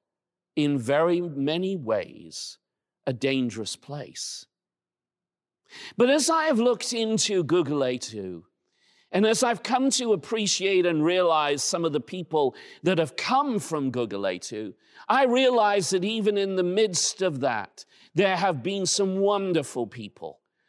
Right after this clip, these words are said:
who have emerged. And there are two that are well known in the jazz community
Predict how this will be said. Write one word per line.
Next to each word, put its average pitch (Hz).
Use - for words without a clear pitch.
who 156
have 127
emerged. 110
And 240
there 240
are 247
two 294
that 240
are 196
well 247
known 139
in 123
the 120
jazz 170
community 139